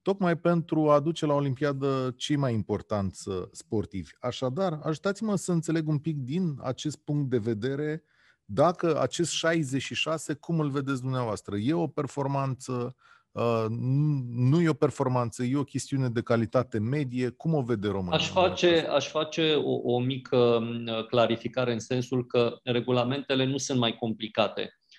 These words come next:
Speaker 2: Uh, poate pentru cei, uh, din afara sistemului par mai complicate, dar, uh, regulamentul este unul și este același pentru toți, uh, participanții la, uh, calificarea pentru Jocurile Olimpice.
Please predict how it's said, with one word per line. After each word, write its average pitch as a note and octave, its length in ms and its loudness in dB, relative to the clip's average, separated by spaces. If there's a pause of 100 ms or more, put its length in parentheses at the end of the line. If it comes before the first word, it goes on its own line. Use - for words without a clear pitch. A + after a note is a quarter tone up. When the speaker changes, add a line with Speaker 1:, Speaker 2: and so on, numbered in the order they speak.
(200)
Speaker 2:
Uh, A2 420 2
poate A#2+ 340 4
pentru B2 400 0
cei, C3+ 440 4
uh, B2+ 380 2
din B2+ 160 2
afara C3 640 2
sistemului B2 720 0
par A2+ 200 4
mai A2 240 -4
complicate, A2 580 -2
dar, A2 280 4 (640)
uh, A#2 240 4
regulamentul B2 760 2
este B2+ 360 0
unul B2+ 540 0
și A#2 480 -2
este A2+ 680 2
același A#2 520 0
pentru A2+ 480 -4
toți, B2 340 0
uh, A2 180 2
participanții A2 880 0
la, G#2 440 4 (260)
uh, G#2 640 0
calificarea A#2 680 2
pentru A2+ 280 -2
Jocurile A2 400 0
Olimpice. F#3+ 800 -2